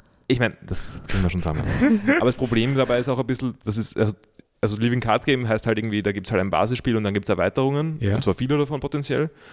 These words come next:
Speaker 1: Und das sind dann meistens so Drafting-basierte Spiele.
Speaker 3: Mhm.
Speaker 1: Das heißt, man, es gibt halt, geht halt nicht darum, sich die ganze Zeit irgendwelche Booster zu kaufen und irgendwie wahnsinnige Kartensammlungen anzusammeln, weil darauf habe ich keine Lust. Ich will eigentlich nur die, die Komplexität von, oder die,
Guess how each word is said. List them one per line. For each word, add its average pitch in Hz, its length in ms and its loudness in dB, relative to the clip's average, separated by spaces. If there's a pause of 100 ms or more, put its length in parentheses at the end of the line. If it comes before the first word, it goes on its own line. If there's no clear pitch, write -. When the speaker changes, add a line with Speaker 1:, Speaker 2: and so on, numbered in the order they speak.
(140)
Speaker 1:
Und 113 160 0
das 101 40 0
sind 123 100 2
dann 110 100 4
meistens 101 240 2
so 117 80 -2
Drafting-basierte 90 760 -2
Spiele. 104 380 -2 (380)
Speaker 3:
Mhm. 98 220 0
Speaker 1:
Das - 100 -4
heißt, 104 180 2
man, 110 100 2
es 104 120 -4
gibt 123 120 0
halt, 104 220 0
geht 107 140 -2
halt 95 80 2
nicht 92 160 -2
darum, 98 100 -2
sich 90 100 -4
die 101 60 -2
ganze 92 200 0
Zeit 95 40 0
irgendwelche 95 220 -2
Booster 101 320 -2
zu 104 100 -2
kaufen 87 320 -2
und 85 80 0
irgendwie 82 460 -2
wahnsinnige 85 400 0
Kartensammlungen 90 600 0
anzusammeln, 90 480 -4
weil 92 60 2
darauf 95 220 0
habe 110 80 2
ich 98 60 -8
keine 82 160 -4
Lust. - 280 -8 (500)
Ich - 80 -10
will 135 120 2
eigentlich 127 160 -2
nur 139 120 2
die, 127 280 0 (120)
die 127 60 -2
Komplexität 120 560 2
von, 120 140 0 (100)
oder 101 120 2
die, 101 280 0